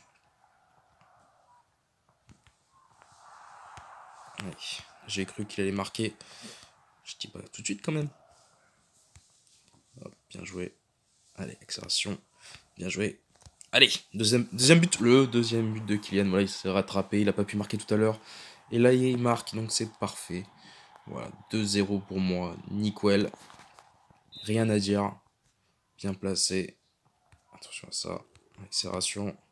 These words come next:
Et ouais, j'étais, j'étais obligé de tacler sur ce coup-là.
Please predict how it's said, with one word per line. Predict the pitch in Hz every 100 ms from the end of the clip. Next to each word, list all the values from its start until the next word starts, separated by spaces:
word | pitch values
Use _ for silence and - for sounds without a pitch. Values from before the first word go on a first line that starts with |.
| _ _ - _ _ _ _ _ _ _ -
Et | 90
ouais, | 78 - -
j'étais, | - 95 82 78 -
j'étais | -
obligé | 92 90
de |
tacler | - 85 95
sur | -
ce | -
coup-là. | - 98 98